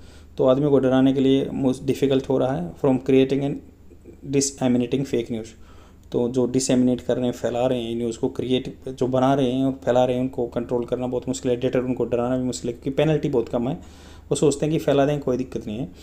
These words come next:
What are the initiatives taken in this regard? इस रिगार्ड में क्या इनिशिएटिव ले लिए हैं गवर्नमेंट ने? आईटी की जो गाइडलाइन आई थी, इंटरमीडिएटरी जो मध्यस्थता करते हैं प्लेटफॉर्म है जो भी, Facebook, Twitter वगैरह, guidelines and digital media ethics code आए थे, रूल्स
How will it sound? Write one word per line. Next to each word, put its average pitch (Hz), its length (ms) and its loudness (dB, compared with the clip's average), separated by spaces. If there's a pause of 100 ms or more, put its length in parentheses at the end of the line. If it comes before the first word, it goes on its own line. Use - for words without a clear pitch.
(380)
What 147 180 6
are 143 160 6
the 135 120 4
initiatives 135 540 0
taken 135 200 2
in 139 180 4
this 143 180 -2
regard? 139 340 -2
इस - 220 -10
रिगार्ड 117 420 0
में 143 160 -2
क्या 160 160 0
इनिशिएटिव 139 420 -2
ले 127 160 0
लिए 120 120 -4
हैं 135 120 -4
गवर्नमेंट 117 320 -4
ने? 113 120 -12 (1200)
आईटी 143 500 0 (340)
की 143 100 -2
जो 135 120 2
गाइडलाइन 123 440 2
आई 123 100 0
थी, 135 140 -4
इंटरमीडिएटरी 135 640 2
जो 139 120 0
मध्यस्थता 127 480 0
करते 127 280 -2
हैं 127 100 -2
प्लेटफॉर्म 123 440 -4
है 117 80 -6
जो 120 120 -2
भी, 143 160 -4 (960)
Facebook, 110 340 -2
Twitter 110 300 0
वगैरह, 123 520 2
guidelines 120 420 2
and 123 200 0
digital 120 400 0
media 113 300 -2
ethics - 380 -6 (100)
code 113 180 2
आए 107 140 0
थे, 131 220 -4
रूल्स 120 360 -4